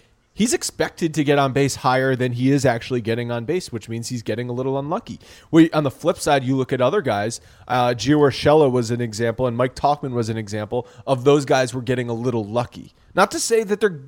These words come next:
they're not good. They're still good, but they're actually getting a little lucky. Like, Mike Tauchman's batting average on balls in play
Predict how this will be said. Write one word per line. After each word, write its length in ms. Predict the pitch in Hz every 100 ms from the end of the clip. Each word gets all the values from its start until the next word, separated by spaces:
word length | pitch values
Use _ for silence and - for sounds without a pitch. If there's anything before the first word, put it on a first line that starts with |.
| _
they're 200 | 165 165
not 520 | 151 165 - 135 - 131
good. 440 | 202 226 202 143 - - -
They're 100 | 143
still 220 | 139 226
good, 480 | 135 160 190 104 113 - - _ _ _ _
but 100 | 151
they're 140 | 147 143
actually 320 | 147 - 151
getting 280 | 143 135 127
a 60 |
little 240 | 127 120 117
lucky. 300 | 127 - 98
Like, 180 | 92 92
Mike 300 | 131 123 123
Tauchman's 360 | - 127 - 123
batting 300 | 98 120 123
average 260 | 120 123 120
on 100 | 117
balls 240 | 123 123
in 80 | 123
play 260 | 165 151